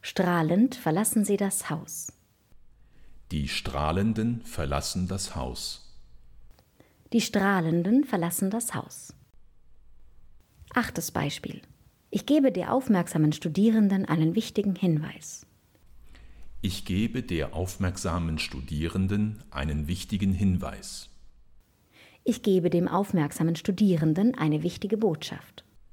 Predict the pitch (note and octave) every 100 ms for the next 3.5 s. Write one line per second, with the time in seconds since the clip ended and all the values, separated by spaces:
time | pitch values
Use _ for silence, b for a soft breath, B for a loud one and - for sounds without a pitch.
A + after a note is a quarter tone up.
0 | - - - - - F2+ - G#2+ G2+ D#2+
1 | C#2 A2+ A#2+ G#2 - C#2+ D2 E2 D#2 -
2 | - F2 F#2+ F#2+ - D#2+ C#2+ D#2 E2+ G2
3 | F#2+ G2 G#2 G2+